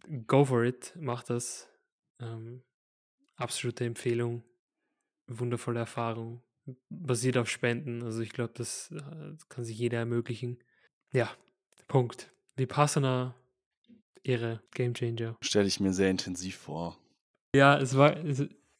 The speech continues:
Speaker 1: es war grad so die Erinnerung dran wieder, hat mich ein bisschen so, ein bisschen dahin versetzt.
Speaker 2: <laughs> Ja, ist krass, oder? Wenn man sich mal bewusst in einen Raum begibt, wo es letzten Endes,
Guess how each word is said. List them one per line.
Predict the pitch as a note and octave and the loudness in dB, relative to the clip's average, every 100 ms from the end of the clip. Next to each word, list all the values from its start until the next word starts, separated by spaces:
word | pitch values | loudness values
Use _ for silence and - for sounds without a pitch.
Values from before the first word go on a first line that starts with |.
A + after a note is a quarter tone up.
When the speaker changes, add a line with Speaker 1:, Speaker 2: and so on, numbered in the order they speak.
| _ _ _ | _ _ _
Speaker 1:
es | - C3+ | -4 6
war | C#3+ | 8
grad | C3+ C#3 C3+ | 10 8 8
so | C#3 | 6
die | C3+ | 4
Erinnerung | C3+ C#3+ C3 C3 | 6 6 4 4
dran | B2+ B2 B2+ | 2 2 2
wieder, | B2 B2+ | 2 4
hat | B2 B2 | 2 2
mich | B2 | -2
ein | A#2+ | 0
bisschen | B2+ - B2 A#2 A2+ | 0 2 0 0 -4
so, | A2+ | -6
ein | A#2+ C#3+ C3+ _ | -8 -12 -16 _
bisschen | C3+ - A#2+ | -6 -4 -2
dahin | A#2 B2+ | -2 -2
versetzt. | A#2+ A#2 A#2 - - - G2 G#2+ - G#2 - - _ _ | -2 -4 -4 -6 -10 -8 -4 -4 -2 -4 -6 -14 _ _
Speaker 2:
<laughs> | F#3+ F#3+ F3+ - A2 B2 C3+ - - - - _ _ | 0 0 -4 -6 -6 -6 -8 -14 -18 -20 -20 _ _
Ja, | F2 F#2+ | 0 2
ist | - | 2
krass, | - G2+ - | -4 -2 -2
oder? | E2+ E2 | -2 -2
Wenn | E2+ | -2
man | E2+ E2+ | -2 -4
sich | E2 - | -6 -6
mal | F2 E2+ E2 | -4 -2 -4
bewusst | E2+ E2 F#2 - E2 | -6 -6 -4 -4 -4
in | |
einen | D#2+ E2 | -6 -6
Raum | D#2 E2+ E2+ | -4 -4 -4
begibt, | E2 D#2+ - - - _ | -8 -10 -10 -14 -18 _
wo | A#2 G#2+ A2+ E2 - | -18 -12 -8 -6 -6
es | D#2 - - | -8 -10 -12
letzten | - - - | -8 -8 -6
Endes, | - D#2+ D#2+ - - | -8 -8 -8 -10 -14